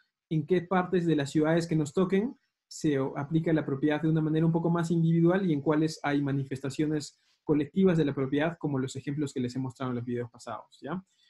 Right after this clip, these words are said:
Entonces, les voy a mostrar un ejemplo de cómo es que me imagino que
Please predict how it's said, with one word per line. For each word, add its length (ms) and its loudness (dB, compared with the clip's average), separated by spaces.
Entonces, 540 -2
les 120 0
voy 100 0
a 60 -2
mostrar 240 -2
un 160 2
ejemplo 320 2
de 100 2
cómo 240 4
es 140 0
que 300 2
me 100 0
imagino 760 0
que 400 -4